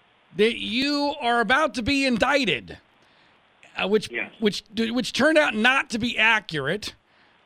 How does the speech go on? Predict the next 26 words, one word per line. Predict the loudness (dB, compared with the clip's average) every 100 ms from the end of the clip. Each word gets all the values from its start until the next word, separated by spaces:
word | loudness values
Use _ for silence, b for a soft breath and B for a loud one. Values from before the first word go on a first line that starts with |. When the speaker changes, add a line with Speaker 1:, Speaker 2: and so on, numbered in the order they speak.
| -2
Speaker 1:
um, | 0 2 0
Speaker 2:
Right. | -2 -2
Speaker 1:
at | -2 -2 -2
least | -4 -2
not | -2 0 -2
at | 0
that | 0 2
time | 0 0 0
period. | 0 0 -2 B B B -12
Do, | -10 -6
do | -2
you | 2 4
remember | 4 4 2
what | 2 2
the, | 0 0 -4 _ -12 -4
do |
you | -4 -4
remember | -2 0 2 2
exactly | 4 2 0 -2
what | -4
the | -4
email | -2 -2 -2
said, | 0 0 0 -6
by | -4 -2
any | -2
chance? | -2 -2 -4 -12